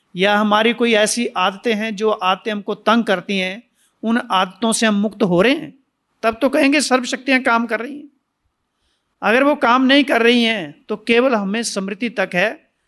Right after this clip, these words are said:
लेकिन हम उसका स्वरूप नहीं बने। तो मास्टर सर्वशक्तिवान अर्थात कम से कम इक्कीस शक्तियां तो हमारे पास स्मृति में होनी चाहिए कि कौन कौन सी शक्तियां हैं।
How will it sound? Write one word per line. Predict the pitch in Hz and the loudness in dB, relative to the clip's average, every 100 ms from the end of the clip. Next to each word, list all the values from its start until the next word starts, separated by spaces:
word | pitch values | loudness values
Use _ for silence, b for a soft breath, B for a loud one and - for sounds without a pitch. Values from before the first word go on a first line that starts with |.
| _ 190 | _ -6
लेकिन | 208 220 | -6 -6
हम | 220 - - | -10 -18 -14
उसका | 196 - 220 | -12 -8 -6
स्वरूप | 214 - 170 208 180 | -6 -6 -6 -6 -6
नहीं | 160 | -10
बने। | - - - _ _ _ _ _ _ _ _ _ _ _ _ _ _ _ _ _ _ _ - | -12 -20 -20 _ _ _ _ _ _ _ _ _ _ _ _ _ _ _ _ _ _ _ -2
तो | 220 254 | 2 4
मास्टर | 233 220 220 247 | 4 2 2 0
सर्वशक्तिवान | 240 240 269 262 220 - 233 240 | 2 2 2 2 -2 -2 0 0
अर्थात | - 180 214 240 285 - _ _ _ _ _ _ _ | -2 -2 0 0 -2 -8 _ _ _ _ _ _ _
कम | 208 233 | -2 0
से | 233 254 | 0 2
कम | 247 247 247 285 _ _ _ _ _ _ _ _ _ _ _ _ _ _ _ - | 2 2 -2 -10 _ _ _ _ _ _ _ _ _ _ _ _ _ _ _ -4
इक्कीस | 214 214 254 - | -2 0 0 0
शक्तियां | 220 - 240 | -2 2 4
तो | 226 | 4
हमारे | 214 202 220 | 4 4 2
पास | 220 220 - | 0 0 0
स्मृति | 196 196 220 | 0 -2 -2
में | 220 | -2
होनी | 190 185 180 | -2 -4 -2
चाहिए | 208 208 | -2 -2
कि | 214 | -4
कौन | - 196 202 | -6 -6 -6
कौन | 214 196 | -8 -8
सी | 190 | -10
शक्तियां | 180 - 170 151 | -12 -12 -12 -12
हैं। | 143 - | -14 -20